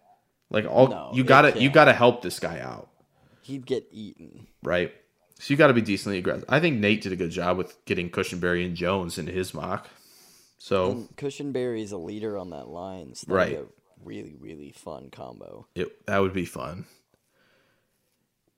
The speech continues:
Speaker 1: Yeah, if you could get Cushenberry early round two, I think I would like that too. That comes
Speaker 2: I
Speaker 1: down
Speaker 2: just
Speaker 1: to
Speaker 2: finished out my seven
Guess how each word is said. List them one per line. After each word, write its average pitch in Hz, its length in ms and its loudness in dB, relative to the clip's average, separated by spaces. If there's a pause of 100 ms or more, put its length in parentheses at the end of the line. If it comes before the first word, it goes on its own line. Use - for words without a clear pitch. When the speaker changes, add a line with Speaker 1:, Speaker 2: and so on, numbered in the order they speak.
(160)
Speaker 1:
Yeah, 95 220 2
if - 100 -6
you 170 80 0
could 214 120 2
get 160 180 2
Cushenberry 92 460 2
early 98 220 2
round 85 240 -2
two, 78 180 -4
I 85 40 -4
think 98 180 -6
I 92 60 0
would 85 140 -4
like 71 180 -10
that - 240 -10
too. 50 240 -14 (920)
That 131 200 8
comes 135 160 0
Speaker 2:
I - 40 -2
Speaker 1:
down 104 100 6
Speaker 2:
just 101 80 4
Speaker 1:
to - 60 -4
Speaker 2:
finished 143 320 -4
out 123 240 -2
my 95 320 -10
seven 107 760 -6